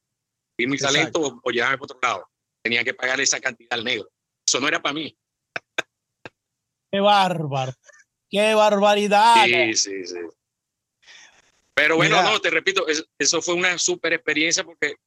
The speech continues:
Speaker 1: eso fue más rápido todavía. Yo me fui, como decir, un, un lunes. Y él me dijo, "Profesor,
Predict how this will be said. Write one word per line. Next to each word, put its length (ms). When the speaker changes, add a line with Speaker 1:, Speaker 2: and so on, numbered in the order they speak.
Speaker 1:
eso 280
fue 140
más 160
rápido 360
todavía. 260
Yo 180
me 180
fui, 600
como 200
decir, 280
un, 760
un 120
lunes. 460
Y 120
él 100
me 140
dijo, 200
"Profesor, 560